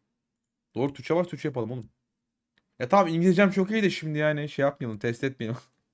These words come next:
<laughs> Türkçe yok mu kanka oyunda? Bir dakika. Game. Items. Türkçe yok arkadaşlar galiba. <laughs> Geçmiş olsun. Ben çeviririm, sıkıntı yok. Siz güvenin bana. İyi çeviririm.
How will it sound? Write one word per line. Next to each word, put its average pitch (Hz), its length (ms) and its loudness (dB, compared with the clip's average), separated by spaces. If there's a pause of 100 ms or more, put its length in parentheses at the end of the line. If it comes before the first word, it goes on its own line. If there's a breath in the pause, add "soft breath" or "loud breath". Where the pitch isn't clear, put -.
(300)
<laughs> - 680 -20
Türkçe 147 260 0
yok 247 100 2
mu 208 60 -4
kanka 147 360 6
oyunda? 135 380 2
Bir 123 80 -6
dakika. 117 340 -2 (1040)
Game. 127 340 0 (680)
Items. 123 440 -10 (520)
Türkçe 139 200 0
yok 160 80 8
arkadaşlar 135 360 4
galiba. 127 240 2
<laughs> 147 120 -6 (240)
Geçmiş 127 240 -2
olsun. 117 300 -2 (220)
Ben 170 120 8
çeviririm, 170 400 8
sıkıntı 131 320 -6
yok. 120 160 -4 (1300)
Siz 135 100 -4
güvenin 160 280 10
bana. 107 240 2 (420)
İyi 135 160 4
çeviririm. 107 420 -2